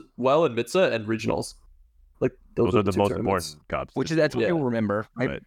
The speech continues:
Speaker 1: Yeah,
Speaker 2: yeah.
Speaker 1: yeah.
Speaker 2: Okay. You're, you're very humble. I like that. I like that. Uh, another really interesting thing, out of all the top players, the only person that didn't rank Precedent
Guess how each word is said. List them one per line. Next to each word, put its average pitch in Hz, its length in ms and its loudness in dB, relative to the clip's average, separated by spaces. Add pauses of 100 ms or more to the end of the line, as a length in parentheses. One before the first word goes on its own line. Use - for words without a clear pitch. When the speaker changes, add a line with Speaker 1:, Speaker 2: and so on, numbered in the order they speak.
(160)
Speaker 1:
Yeah, 113 380 0
Speaker 2:
yeah. - 80 -10 (840)
Speaker 1:
yeah. 69 60 -4
Speaker 2:
Okay. 67 240 -4 (200)
You're, 90 220 0
you're 101 180 4
very 101 220 6
humble. 80 300 -2
I 76 80 -2
like 78 260 -4
that. 76 160 -6
I 76 40 -4
like 80 240 -4
that. 76 260 -4 (320)
Uh, 113 240 2
another 151 420 2
really 170 220 2
interesting 127 460 -4
thing, 101 440 -2
out 123 140 2
of 127 140 0
all 139 260 0
the 180 80 0
top 147 380 -2
players, 95 720 -4 (520)
the 120 140 0
only 165 160 2
person 196 300 0
that 143 160 0
didn't 139 240 2
rank 127 240 4
Precedent 87 580 0